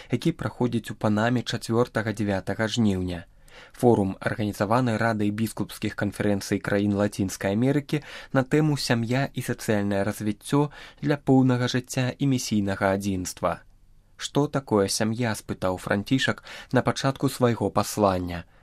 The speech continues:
Адказ чаканы. Гэта цэнтр любові, у якім пануе закон павагі і еднасці, які здольны супрацьстаяць маніпуляцыям з боку гэтага свету.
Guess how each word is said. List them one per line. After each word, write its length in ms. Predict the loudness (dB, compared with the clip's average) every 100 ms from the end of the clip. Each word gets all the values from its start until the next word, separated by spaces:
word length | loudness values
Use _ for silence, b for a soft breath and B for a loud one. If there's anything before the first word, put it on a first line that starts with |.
| b
Адказ 480 | -6 0 0 0 0
чаканы. 680 | -6 -2 2 2 0 -4 -12 B B B
Гэта 240 | -2 -2
цэнтр 420 | 0 0 0 0 2
любові, 540 | 0 4 6 6 4 2 2
у 80 |
якім 360 | 2 2 0 0
пануе 420 | 0 0 2 0 0
закон 440 | -2 0 0 0
павагі 520 | 0 -2 0 0 -2 -2
і 120 | -2 2 2
еднасці, 560 | 4 0 -2 -6 -8 -8 B B B
які 320 | 0 0 0 -4
здольны 400 | 2 4 4 0
супрацьстаяць 800 | -2 -2 -6 -4 -4 -2 -4 -2
маніпуляцыям 880 | -2 -2 0 2 0 -2 0 2 2
з 80 |
боку 400 | 2 0 0 -2
гэтага 400 | -2 -2 -2 -4
свету. 640 | -2 -2 0 -2 -4 -12